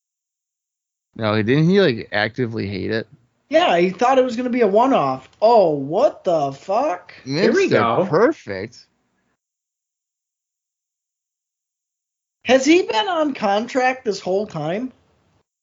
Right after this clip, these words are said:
Speaker 1: No, I don't think he's been under contract.
Speaker 3: Well, it kinda sucks they were gonna do, like, a cool thing with him and Diesel, and then, of course, Diesel was leaving, so they, like, did it, like, way too
Speaker 1: Right.
Speaker 3: late.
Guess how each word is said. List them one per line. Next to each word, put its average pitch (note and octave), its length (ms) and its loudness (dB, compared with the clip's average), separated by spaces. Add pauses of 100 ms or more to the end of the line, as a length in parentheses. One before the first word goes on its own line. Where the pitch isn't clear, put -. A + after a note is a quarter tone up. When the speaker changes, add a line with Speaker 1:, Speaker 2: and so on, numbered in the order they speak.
(140)
Speaker 1:
No, A#2 600 0
I G#2 80 -4
don't A2+ 140 -4
think A2+ 100 -6
he's F#2+ 140 -8
been E2+ 140 -10
under D2+ 180 -10
contract. - 540 -14 (2250)
Speaker 3:
Well, F3+ 140 4
it - 40 -6
kinda D#4+ 220 -2
sucks D4 240 -2
they F#3+ 100 2
were D#3+ 80 4
gonna E3+ 160 4
do, F#3 140 0
like, F3 180 0
a - 80 -2
cool D3+ 240 -4
thing D#3 220 -2
with C3 100 -2
him C#3 120 -4
and A#2 100 -8
Diesel, A#2 320 -4
and C3 80 -6
then, B2 80 -6
of A2+ 120 -10
course, C3 240 -6
Diesel C3 260 -6
was A2 160 -8
leaving, G#2+ 340 -6
so A#2 140 -4
they, A#2+ 140 0
like, A2+ 240 -2
did B2 120 0
it, A#2+ 140 0
like, A2+ 220 -6
way G#2+ 180 -4
too G#2 200 -4
Speaker 1:
Right. F#2+ 80 -2
Speaker 3:
late. G2+ 280 -8